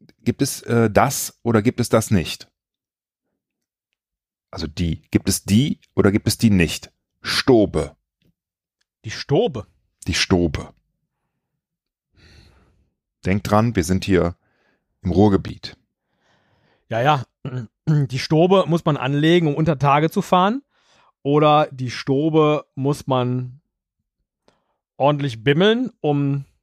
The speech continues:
Speaker 2: die Kohle. <laughs> Ich hab keine Ahnung.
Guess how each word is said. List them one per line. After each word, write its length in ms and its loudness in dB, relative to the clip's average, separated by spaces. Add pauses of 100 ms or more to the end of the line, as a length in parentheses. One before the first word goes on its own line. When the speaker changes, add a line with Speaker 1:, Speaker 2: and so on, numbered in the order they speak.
(1000)
Speaker 2:
die 80 -12
Kohle. 600 0
<laughs> 60 -20 (1300)
Ich 220 -14
hab 140 -20
keine 260 -4
Ahnung. 180 -6